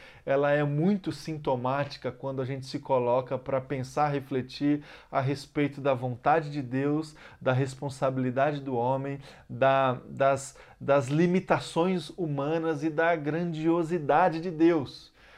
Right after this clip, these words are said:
da limitação humana diante das adversidades e da ingerência, da interferência de Deus que é, é sobrenatural,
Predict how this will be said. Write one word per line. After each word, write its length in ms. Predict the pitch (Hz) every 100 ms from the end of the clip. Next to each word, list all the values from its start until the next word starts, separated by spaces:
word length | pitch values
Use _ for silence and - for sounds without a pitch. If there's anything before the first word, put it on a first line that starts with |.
| -
da 260 | 127 139 147
limitação 920 | 143 156 170 175 170 143 - 185 202 196
humana 500 | 180 151 151 175 175
diante 580 | 139 131 143 165 156 147
das 260 | 151 143
adversidades 1120 | 143 135 131 143 139 139 123 123 143 151 170 - - - -
e 100 | 151
da 240 | 165 180
ingerência, 960 | 190 190 175 190 147 147 165 170 - 165 - -
da 140 | 147 180
interferência 880 | 190 185 - 180 156 139 151 156 151
de 120 | 156
Deus 440 | 127 139 156 156
que 220 | 156 165
é, 280 | 156 165 175 165 135 127
é 200 | 147 139
sobrenatural, 1120 | - 175 175 190 185 185 202 180 180 135